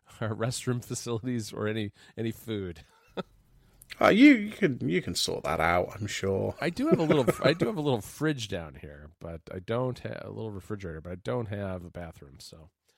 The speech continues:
Speaker 1: you know, we can work on it. We can work on it. Um,
Speaker 2: Sure, I'm sure, I'm sure, <laughs> I'm sure the rest of your family won't mind if you do some building work and
Speaker 1: <laughs> Oh, yeah. That, that's a little more involved to install plumbing down here. But,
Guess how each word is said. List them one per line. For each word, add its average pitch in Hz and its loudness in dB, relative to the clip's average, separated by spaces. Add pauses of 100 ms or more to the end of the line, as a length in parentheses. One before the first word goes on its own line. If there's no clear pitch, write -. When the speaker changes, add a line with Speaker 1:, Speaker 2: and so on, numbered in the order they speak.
(320)
Speaker 1:
you - -8
know, 147 0 (100)
we 143 -10
can 139 -6
work 104 -4
on 87 -8
it. 80 -14 (120)
We 104 -14
can 98 -10
work 82 -12
on 76 -14
it. 71 -16 (500)
Um, 101 -2
Speaker 2:
Sure, 95 6
I'm 120 4
sure, 147 6
I'm 131 4
sure, 139 4
<laughs> - -2
I'm - 0 (320)
sure 156 10
the 131 12
rest 117 10
of 117 10
your 117 10
family 113 10
won't 104 4
mind 107 2
if 110 -2
you 117 -4
do 110 2
some 104 0
building 104 4
work 104 4
and 151 6
Speaker 1:
<laughs> - -12
Oh, 147 4
yeah. 117 2 (600)
That, 156 4
that's 170 4
a 165 4
little 135 6
more 110 4
involved 90 -4
to 90 -10
install 90 -6
plumbing 95 -6
down 80 -10
here. 78 -12
But, 80 -12